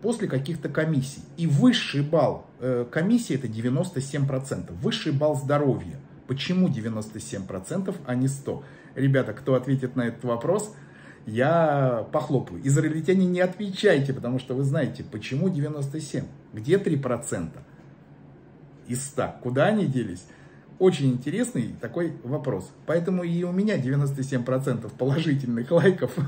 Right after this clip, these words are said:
<laughs> на канале, а три процента, ну, ребят, погрешность. Если бы было сто, наверное, был бы идеал.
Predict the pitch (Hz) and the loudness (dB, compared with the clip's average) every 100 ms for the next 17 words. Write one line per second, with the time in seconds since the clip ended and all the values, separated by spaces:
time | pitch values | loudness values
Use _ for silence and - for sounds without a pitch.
0 | - 190 190 165 165 151 196 175 151 160 | 0 0 2 -2 2 4 6 6 6 2
1 | 180 196 190 165 139 - 190 135 123 180 | 2 0 2 2 2 2 2 2 2 4
2 | 147 117 110 - 165 180 139 - 90 - | 4 2 -4 0 4 6 4 0 -8 -12
3 | - - - - - 139 135 131 135 147 | -18 -20 -20 -20 -4 0 2 4 4 2
4 | 151 - - 180 - - - - - - | 0 -2 2 2 2 -16 -20 -20 -20 -20
5 | - 131 139 147 117 110 127 107 110 107 | -4 2 2 2 0 0 -2 -2 -4 -4
6 | 110 92 73 | -2 -2 -4